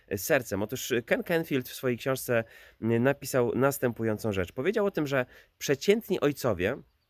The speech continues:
to są ci, których ojcostwo, przeciętni ojcowie, to są ci, których ojcostwo sprowadza się do spędzania czasu z dziećmi,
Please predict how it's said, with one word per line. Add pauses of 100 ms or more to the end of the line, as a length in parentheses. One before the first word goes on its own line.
(580)
to
są
ci,
których
ojcostwo, (360)
przeciętni
ojcowie, (400)
to
są
ci,
których
ojcostwo
sprowadza
się
do
spędzania
czasu
z
dziećmi,